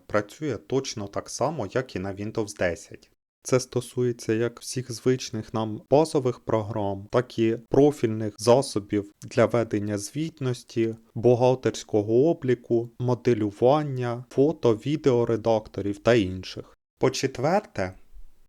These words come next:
швидкість роботи програмного забезпечення та інтерфейсу операційної системи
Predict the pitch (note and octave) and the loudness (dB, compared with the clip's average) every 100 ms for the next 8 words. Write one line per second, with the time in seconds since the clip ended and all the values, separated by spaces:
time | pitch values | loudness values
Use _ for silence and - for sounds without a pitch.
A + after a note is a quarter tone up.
0 | _ _ - B2 - - A2+ - A#2+ B2+ | _ _ -4 -2 -2 -6 -6 -4 -2 -2
1 | C3 A2+ - A2 C3+ B2 A#2+ A2 A2 A#2 | -2 -2 0 0 0 -4 -4 -6 -4 -4
2 | A#2 - D3+ G3 - G#2+ G2 G2 - A#2 | -6 -4 -2 -2 -4 -8 -6 -8 2 2
3 | G#2+ G#2+ A#2+ - A#2 G2+ - G2 G#2+ G2+ | 2 0 -2 2 0 0 -4 -4 0 0
4 | G2+ A#2 G#2 G2+ F#2 - A#2 - F3 F#3+ | -2 -4 -4 -6 -6 -4 -4 0 0 0
5 | F#2+ | -8